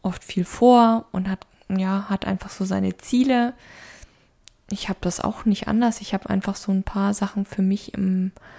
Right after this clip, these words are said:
Auge, wo ich sage, hey, da möchte ich mich dieses Jahr einfach ranwagen,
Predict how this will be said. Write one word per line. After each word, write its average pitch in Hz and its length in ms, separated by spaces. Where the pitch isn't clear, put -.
Auge, 202 380
wo 190 140
ich 190 100
sage, 196 300
hey, 247 480
da 196 100
möchte 202 320
ich - 100
mich - 180
dieses 208 380
Jahr 190 200
einfach - 380
ranwagen, 208 680